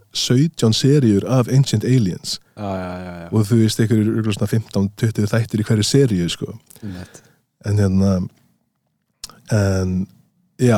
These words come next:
Speaker 1: þú veist, það er, eh, píramídarnir eru stórmerkilegir, sko. Þeir eru svona, eh, stærðfræðilega næstu í fullkomnir og svona,
Speaker 2: Mhm.
Speaker 1: eh,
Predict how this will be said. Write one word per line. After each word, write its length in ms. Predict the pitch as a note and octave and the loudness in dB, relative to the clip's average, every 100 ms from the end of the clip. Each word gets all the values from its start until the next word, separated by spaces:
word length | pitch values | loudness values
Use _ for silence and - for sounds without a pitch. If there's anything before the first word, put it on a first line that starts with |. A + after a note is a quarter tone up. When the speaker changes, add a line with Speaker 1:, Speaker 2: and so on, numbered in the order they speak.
| F2+ | 0
Speaker 1:
þú 200 | E2+ G#2+ | -2 -4
veist, 240 | E2+ - A#2 | -4 -6 -4
það 180 | G2+ | -4
er, 120 | F#2 - - A#2+ A#2+ - _ _ _ _ _ - - _ _ _ | -6 -10 -14 -14 -16 -18 _ _ _ _ _ -18 -18 _ _ _
eh, 380 | A#2+ G#2+ G#2 G2 | -2 2 2 2
píramídarnir 580 | - A2 A2 G2+ G#2+ A2 | 0 2 4 4 4 2
eru 80 | G#2 | 2
stórmerkilegir, 800 | A2+ A2+ B2+ - A#2 G#2 F#2 F2 | 2 2 0 -2 -2 0 -2 -6
sko. 260 | - - | -8 -10
Þeir 220 | G#2 G#2+ G#2 | -6 -2 -2
eru 160 | G#2 G2+ | 0 -2
svona, 320 | G#2 G2 F#2+ G2 - _ _ _ _ _ _ _ _ _ _ _ _ | 0 -2 -2 -6 -10 _ _ _ _ _ _ _ _ _ _ _ _
eh, 640 | G2+ G2 G2 F#2+ F2+ F2+ - | 0 2 2 2 0 -2 -4
stærðfræðilega 1080 | - A2+ B2+ C#3 - A#2 G#2 G#2 G2 F#2+ F#2 G#2 - _ _ _ _ _ E3 | -2 0 0 0 0 2 2 2 0 -4 -6 -8 -14 _ _ _ _ _ -6
næstu 220 | A2+ - G#2 | -4 0 0
í 40 | |
fullkomnir 720 | - C#3+ - - G2 F2+ F2 | 0 -2 -4 -2 0 0 -2
og 120 | E2+ | -4
svona, 480 | F2+ F#2+ F#2+ F#2+ F2+ - _ _ | -4 -4 -2 -4 -6 -8 _ _
Speaker 2:
Mhm. 360 | A2+ G2 F2 F2 - - _ _ _ _ _ _ _ _ G#2+ | -16 -12 -12 -12 -16 -20 _ _ _ _ _ _ _ _ -4
Speaker 1:
eh, 500 | G2 G2 G2 F#2 | -2 0 0 -2